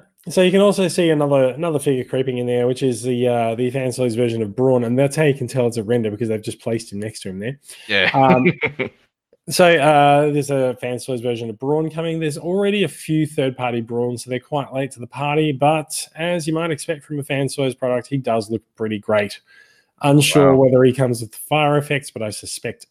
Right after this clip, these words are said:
Speaker 1: not. This is
Speaker 2: I
Speaker 1: just a
Speaker 2: would
Speaker 1: bit of a, bit of
Speaker 2: yeah.
Speaker 1: a visual reenactment, uh, but he does come with a few add-ons, and, uh, yeah, no, it looks pretty neat.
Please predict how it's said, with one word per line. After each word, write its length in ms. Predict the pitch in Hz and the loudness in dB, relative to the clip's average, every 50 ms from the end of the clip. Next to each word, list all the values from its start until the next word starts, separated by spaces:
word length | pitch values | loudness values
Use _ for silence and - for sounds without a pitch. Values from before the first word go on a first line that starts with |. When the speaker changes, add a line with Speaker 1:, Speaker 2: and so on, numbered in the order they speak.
| _ | _
Speaker 1:
not. 520 | 120 110 107 113 131 170 180 - - - - _ _ | -14 -12 -8 -6 -6 -6 -6 -8 -12 -16 -16 _ _
This 160 | - - - | -16 -14 -12
is 160 | 120 107 117 | -10 -8 -6
Speaker 2:
I 20 | 107 | -4
Speaker 1:
just 60 | 82 | -4
a 40 | 85 | -4
Speaker 2:
would 80 | 101 | -4
Speaker 1:
bit 80 | 107 104 | -4 -2
of 80 | 110 107 | -2 0
a, 100 | 107 104 101 - | -2 -2 0 0
bit 100 | 143 120 | 2 2
of 60 | 117 104 | 2 0
Speaker 2:
yeah. 60 | 107 | -2
Speaker 1:
a 20 | 104 | 2
visual 360 | 104 131 131 127 135 127 120 | 4 4 4 6 6 4 6
reenactment, 640 | 123 127 123 127 131 139 143 143 - 151 143 135 - - - - - - - - - _ _ - - - | 6 4 4 4 4 2 2 2 4 4 4 4 2 -4 -14 -20 -20 -20 -20 -20 -20 _ _ -20 -10 -4
uh, 160 | 139 131 120 120 | 0 0 2 4
but 120 | 120 139 | 6 6
he 80 | 139 147 | 8 8
does 220 | 151 151 151 143 | 8 8 6 4
come 100 | 147 143 | 2 0
with 120 | 127 117 113 | -2 -2 -4
a 20 | |
few 200 | 113 117 117 117 | -6 -6 -4 -2
add-ons, 380 | 113 117 113 117 117 117 117 113 | -2 0 0 0 0 -2 -2 -4
and, 500 | - - 127 117 113 113 113 110 107 - - | -6 -6 -4 -4 -2 -4 -4 -6 -8 -8 -8
uh, 160 | 107 107 107 - _ _ | -8 -8 -8 -12 _ _
yeah, 160 | - 170 175 | -4 -2 0
no, 140 | 175 175 170 | 0 2 2
it 40 | 156 | 2
looks 160 | 156 156 147 | 0 -2 -2
pretty 220 | - - 156 151 151 | 0 0 0 0 0
neat. 280 | 165 170 131 - - | 0 -2 -4 -8 -10